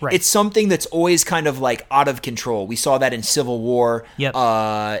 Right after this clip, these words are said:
Speaker 2: and it, it's always like she doesn't have a grasp on it. And it's like, man, oh man,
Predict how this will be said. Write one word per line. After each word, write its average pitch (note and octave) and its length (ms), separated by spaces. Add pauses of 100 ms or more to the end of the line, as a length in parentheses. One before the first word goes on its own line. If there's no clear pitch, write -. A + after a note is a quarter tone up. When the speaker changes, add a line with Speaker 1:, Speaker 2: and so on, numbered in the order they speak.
Speaker 2:
and D3+ 140
it, D3 200
it's E3 200
always F3 240
like D#3+ 260
she D#3+ 220
doesn't D3+ 280
have C#3+ 200
a B2+ 40
grasp B2 520
on A2+ 120
it. G#2+ 120
And C3 100
it's B2+ 160
like, A2 180
man, B2 380
oh G#2+ 80
man, G2 380